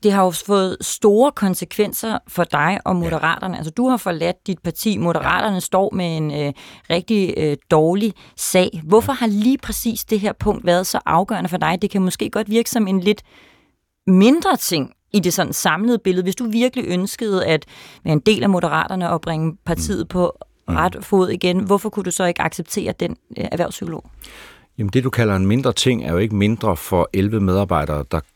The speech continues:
Speaker 2: græder og er nedbrudt, og nogen, der gerne vil være der, øh, stadigvæk. Og jeg synes, det er sådan en mærkelig, jeg synes, det virkelig er en mærkelig debat, om, om man, øh, bare skal kigge fremad, og nu skal vi videre,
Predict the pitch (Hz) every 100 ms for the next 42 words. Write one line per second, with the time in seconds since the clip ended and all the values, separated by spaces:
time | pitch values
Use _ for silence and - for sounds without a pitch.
0 | - _ - 101 98 90 - 85 76 -
1 | 78 67 - 90 117 - 107 - - -
2 | - - - - 95 90 107 110 90 92
3 | 101 95 82 95 101 87 _ _ - 82
4 | 78 110 123 123 - _ _ _ _ -
5 | - _ _ _ - 107 92 - 127 104
6 | 131 120 110 127 - 123 101 73 - -
7 | - - - - - - - 110 143 -
8 | 131 101 147 143 101 101 101 117 - 117
9 | 107 - 107 - - - 98 92 76 _
10 | - - _ _ _ _ _ 104 101 95
11 | 92 90 87 85 82 80 73 71 _ _
12 | _ 110 139 - 120 - 104 98 - 101
13 | 127 95 90 80 87 110 - 113 101 90
14 | 95 113